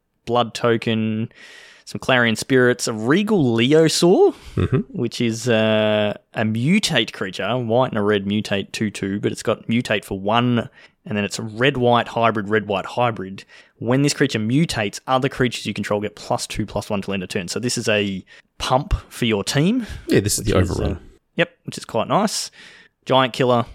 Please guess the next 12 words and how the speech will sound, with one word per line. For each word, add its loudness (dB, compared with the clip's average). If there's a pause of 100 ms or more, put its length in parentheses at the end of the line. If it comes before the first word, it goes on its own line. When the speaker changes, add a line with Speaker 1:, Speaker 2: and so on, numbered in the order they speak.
(220)
Speaker 1:
creature, 0
and 0
it, -4 (320)
you -8
know, -8 (160)
has -4
other -2 (340)
sides -4
to -6
it -6
as -8
well. 2